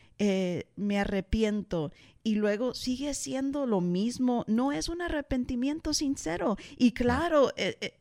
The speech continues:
Speaker 1: esa persona que fue traicionado va a vivir siempre en temor,
Speaker 2: Ujú.
Speaker 1: pensando en lo que sucedió,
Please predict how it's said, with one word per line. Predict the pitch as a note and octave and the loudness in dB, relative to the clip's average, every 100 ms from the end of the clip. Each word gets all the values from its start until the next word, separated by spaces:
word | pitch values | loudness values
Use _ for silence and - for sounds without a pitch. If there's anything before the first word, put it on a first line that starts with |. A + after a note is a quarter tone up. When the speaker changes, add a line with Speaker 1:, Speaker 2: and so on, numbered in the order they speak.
| - | -8
Speaker 1:
esa | F#3+ A3+ D4 | -4 -2 -2
persona | C#4+ C4 - C#4 B3 G3+ G3+ | 2 0 2 2 4 4 0
que | G3 G3+ | 0 -2
fue | A3 | 0
traicionado | A3 C4 C4 C#4 B3 F#3+ F#3+ A3 | 0 0 0 0 0 2 2 4
va | G3 A3+ | 4 4
a | |
vivir | B3+ C4+ C4 C#4 A3 - - | 4 2 4 2 2 -6 -8
siempre | - A#3+ B3 C4 B3 | 0 2 2 4 4
en | G#3 F#3+ | 4 2
temor, | F#3+ F#3 G#3 C4+ C4+ | 2 2 4 6 6
Speaker 2:
Ujú. | C4 | 6
Speaker 1:
pensando | A3 F#3 A3+ A3 B3 B3 B3 B3 | 2 2 0 2 6 8 10 10
en | G#3 G3 | 6 4
lo | G3+ G3 | 4 4
que | G3+ | 2
sucedió, | - G3 E3+ D3+ G#3 A#3+ | 2 0 0 2 8 8